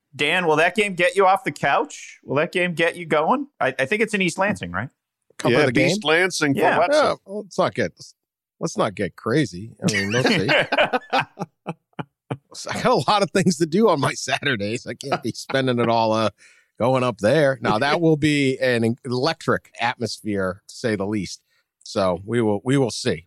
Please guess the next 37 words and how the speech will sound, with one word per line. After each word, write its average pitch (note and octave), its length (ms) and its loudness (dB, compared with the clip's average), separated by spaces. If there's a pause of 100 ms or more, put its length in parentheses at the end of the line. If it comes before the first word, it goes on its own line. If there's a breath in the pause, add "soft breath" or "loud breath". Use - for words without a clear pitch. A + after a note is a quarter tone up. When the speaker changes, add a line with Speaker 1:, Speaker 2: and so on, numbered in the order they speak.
Speaker 2:
But, A2+ 200 0
um, G#2 420 0 (240)
you - 180 -2
know, B2+ 100 2
speaking G3 320 0
of E3+ 60 4
Michigan D3+ 340 0
State, - 400 -2 (800)
uh, F2 200 -8
again, C3 480 0 (160)
talk B2+ 160 -2
about D3 200 0
checking E3 380 0
boxes. D#3 640 -2
You C3+ 100 0
know, A2+ 220 -2 (460)
they F3+ 100 4
are F3 80 4
now F3 160 2
bowl E3 340 4
eligible B2 520 2
in G#2+ 40 0
six - 300 -6
weeks. D#3 200 0
This C3 100 -6
is B2+ 60 -8
a A2+ 40 -12
team D3+ 140 2
with C3+ 80 2
a A#2+ 60 0
four C#3+ 260 0
and C3+ 60 0
a B2 40 -2
half C3 360 -4 (420)
over C3+ 320 4
under B2 220 2
win B2 400 0